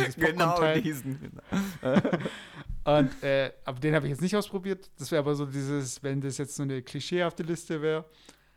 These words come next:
Speaker 1: Äh, das, was ich nämlich mal ausprobiert hab. Und zwar bin ich mit einem Kumpel und, äh, jetzt tue ich Ki-, äh, den Begriff Kino jetzt ein bisschen ausweiten auf Videothek, sind wir zusammen in die Videothek gegangen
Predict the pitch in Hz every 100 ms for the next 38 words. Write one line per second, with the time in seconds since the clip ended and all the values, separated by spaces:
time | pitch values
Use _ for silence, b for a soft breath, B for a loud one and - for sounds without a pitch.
0 | B _ 143 139 135 131 - 151 156 160
1 | 156 147 147 180 - 131 131 156 - _
2 | B B B _ 135 127 - 135 135 135
3 | 139 139 - 135 - 135 127 123 - _
4 | _ - 180 180 170 139 123 - - 127
5 | 123 120 117 b b b - 117 - -
6 | _ - 139 120 - - 131 127 131 123
7 | - 131 - 151 151 139 127 143 123 -
8 | 135 127 139 131 - 139 120 120 - 123
9 | 127 - 156 - B B B B - 143
10 | 139 143 139 - 131 147 202 - _ _
11 | _ - 139 131 127 123 165 208 202 214
12 | 269